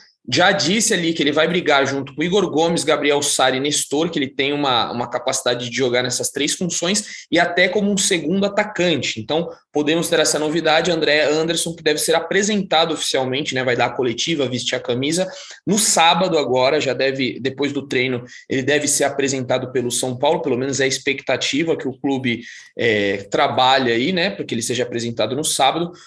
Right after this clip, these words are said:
Vamos ver as cenas do, do, de como esse, esse jogador, né, que é novo, vinte e dois anos, veio da Lazio, vai se comportar, um jogador que o Rogério Ceni, pelo que eu senti ali,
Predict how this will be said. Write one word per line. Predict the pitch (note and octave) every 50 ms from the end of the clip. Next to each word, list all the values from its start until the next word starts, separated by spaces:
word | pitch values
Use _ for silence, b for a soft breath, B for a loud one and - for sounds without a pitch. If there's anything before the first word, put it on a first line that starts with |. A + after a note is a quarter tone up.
| B _ -
Vamos | B2+ C#3 D3+ D#3 D3 A#2+
ver | A#2+ B2+ B2+ C3
as | C3 C3
cenas | - - C3+ B2 B2+ B2+ B2 B2
do, | B2+ B2+ A#2+ G2+
do, | - B2 B2+ A#2+ A#2+ A2+ A2 G#2 G2+ G2+ G2 F2+
de | F#2 - -
como | - C#4 C#4+ E4 D#4
esse, | A#3+ G3+ - G#3
esse | C#3+ D3+ - - E3
jogador, | D#3+ E3 E3+ E3+ C#3 B2 A#2+ C#3 E3+ D#3+ C3
né, | C3+ D3+ E3
que | E3 - - A2+ A2+
é | G#2+ A2
novo, | A2+ A#2 C3 D#3+ G3 G3+ F#3 D3+ C3+
vinte | A2+ A2+ B2+ D3 -
e | -
dois | - C3+ A#2+ A2 G#2
anos, | C3 D#3+ E3 D3 C3+ A2+
veio | G#2+ C3+ C3
da | C3 A#2+ A2+
Lazio, | G#2 G#2+ A2+ B2 C3 C3+ C3+ C#3 C3+ b b b b b - -
vai | G#2 B2+ C3 C3
se | - - B2+
comportar, | - D3 C#3+ C#3 - C#3 C#3 B2 - - B2+ A#2+ B2+ - B B B B _ -
um | B2
jogador | A2+ C3+ C3 C#3 B2 A#2+ - C#3
que | - C#3+
o |
Rogério | C3+ C3+ C3+ C#3 C3 B2+
Ceni, | - - C#3 C#3
pelo | C#3+ C#3 - F3+ G3+ G#3+ G#3
que | G#3 G#3
eu | G3
senti | - - F#3+ E3 - - - E3+
ali, | D#3 D3 C#3 C3 C#3 F3+ F3+ B